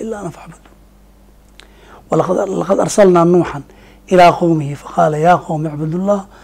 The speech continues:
ما لكم من إله غيره إني أخاف عليكم عذاب يوم عظيم." Rasuulku waa la soo diray. "إني رسول الله إليكم," ayuu leeyahay. Wuxuu leeyahay, "اعبدوا الله ما لكم من إله غيره." Aakhirana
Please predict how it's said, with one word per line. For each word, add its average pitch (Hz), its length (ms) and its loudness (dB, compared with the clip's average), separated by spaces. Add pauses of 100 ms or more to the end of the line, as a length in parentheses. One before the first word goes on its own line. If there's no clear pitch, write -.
(340)
ما 185 220 4
لكم 175 280 0
من 165 200 -2 (120)
إله 156 280 -4
غيره 220 280 2 (540)
إني 165 260 2
أخاف 165 380 -4
عليكم 160 500 -8
عذاب 165 400 -8
يوم 185 320 -6
عظيم." - 280 -20 (1120)
Rasuulku 214 300 4
waa 202 80 8
la 175 60 4
soo 196 160 4
diray. 165 220 -2 (1300)
"إني 262 200 8
رسول 190 280 2
الله 202 140 6
إليكم," 170 300 0 (360)
ayuu 180 140 4
leeyahay. 175 280 4 (960)
Wuxuu 156 120 -2
leeyahay, 202 360 6 (200)
"اعبدوا 202 300 4
الله 196 140 8
ما 185 140 6
لكم 180 220 -2
من 160 80 -2
إله 151 140 -6
غيره." 131 220 -16 (440)
Aakhirana 180 440 2